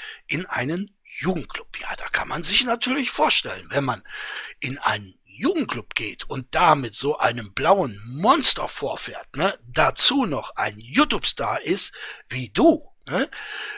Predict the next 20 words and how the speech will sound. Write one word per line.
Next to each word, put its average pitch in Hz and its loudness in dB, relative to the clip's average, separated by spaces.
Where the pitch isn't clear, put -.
dazu 151 2
unbehelligt 254 2
von 220 -4
der 175 -2
Justiz 185 2
und 185 -8
von 180 -4
der 165 0
Polizei, 147 6
ja, 175 6
deine 160 0
Polizei 170 2
sogar 151 4
deine 135 -2
persönliche 151 0
Hilfsstaffel - 0
ist, - -2
ja, - 4
dann, 202 4
äh, 147 -4